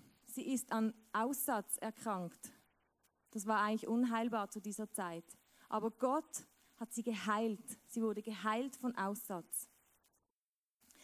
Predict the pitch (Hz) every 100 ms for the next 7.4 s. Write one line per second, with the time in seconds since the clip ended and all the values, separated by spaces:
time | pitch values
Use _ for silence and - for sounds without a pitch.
0 | - - 233 262 262 294 339 285 254 262
1 | 285 302 285 269 269 247 254 277 254 -
2 | 247 262 311 330 262 208 - - - 254
3 | 262 320 349 311 247 226 277 302 - 285
4 | 262 254 - 247 214 - - - - 226
5 | 262 330 320 294 240 262 294 277 214 185
6 | - - 240 233 277 320 302 240 247 277
7 | 262 202 175 -